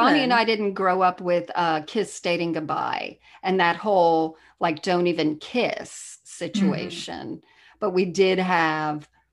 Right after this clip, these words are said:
Speaker 1: you know, masturbation is wrong. Um, anything else is pretty
Speaker 2: Yeah,
Speaker 1: much
Speaker 2: and
Speaker 1: wrong.
Speaker 2: how many, I, well, I don't know how many, but there was,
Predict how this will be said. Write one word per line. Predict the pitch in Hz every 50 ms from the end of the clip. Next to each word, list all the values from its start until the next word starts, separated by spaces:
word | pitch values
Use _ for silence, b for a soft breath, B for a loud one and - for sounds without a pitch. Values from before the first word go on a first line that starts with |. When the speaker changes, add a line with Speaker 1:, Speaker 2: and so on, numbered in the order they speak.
| _ _ _ _ _ _ _ _ _ _ _ _ _ -
Speaker 1:
you | 202 190 185
know, | 160 127 95 - - - _ _ _ _ _ _ _ _
masturbation | - 202 190 165 180 - - - - 180 165 151 196 185 185 185 185 180 - - 208 185 185 185
is | 180 180 170 - -
wrong. | 180 175 180 170 165 165 165 165 160 165 165 160 160 160 160 156 160 160 160 160 b b b b b b -
Um, | 170 170 165 165 160 156 156 156 151 151 151 147 - _ - _ _ _ _ _ _ _ _ _ _ _ _ _ _ - - -
anything | 220 233 240 226 214 - 220 190 180 170
else | 147 151 156 - - - - - - - - - _ _ -
is | 220 170 -
pretty | 254 277 302
Speaker 2:
Yeah, | 240 180 151
Speaker 1:
much | 113 -
Speaker 2:
and | 233 240 233 247
Speaker 1:
wrong. | - 110
Speaker 2:
how | 233 247 269 294 320
many, | 339 330 320 302 294 269 214 185 170 175 180
I, | - - 202 208 208 _ -
well, | 208 185 185 175 170 165 170 151 -
I | - 165
don't | 160 156 139
know | 135 135 151
how | 165 170 160 160 156
many, | 156 151 147 139 151
but | 151 160 160 151 - -
there | - 175 202 190 185 180
was, | 175 175 180 180 175 170 170